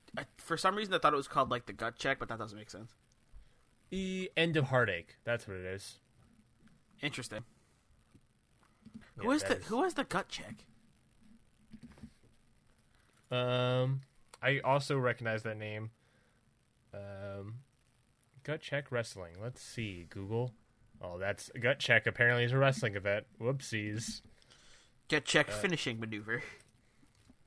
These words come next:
Speaker 2: Darren Young.
Speaker 1: Why do I remember that? <laughs>
Speaker 2: I don't know. What is this move?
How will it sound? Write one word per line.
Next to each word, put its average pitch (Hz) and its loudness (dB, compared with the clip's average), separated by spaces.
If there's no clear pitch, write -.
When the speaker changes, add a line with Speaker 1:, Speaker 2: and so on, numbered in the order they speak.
Speaker 2:
Darren 120 6
Young. 117 4
Speaker 1:
Why 117 -8
do 190 -2
I 254 0
remember 135 -2
that? - -4
<laughs> - -20
Speaker 2:
I 104 2
don't 131 4
know. 139 8
What 127 2
is 147 4
this 117 -2
move? 120 0